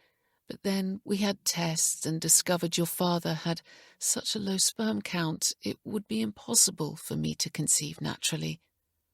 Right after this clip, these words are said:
We thought long and hard about what we should do before we sought the help of the Moller Clinic.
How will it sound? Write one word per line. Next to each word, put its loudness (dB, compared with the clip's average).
We -2
thought -4
long 2
and 2
hard 0
about -4
what -4
we 0
should 0
do 0
before 0
we 0
sought 4
the -4
help -4
of -20
the 0
Moller -2
Clinic. -6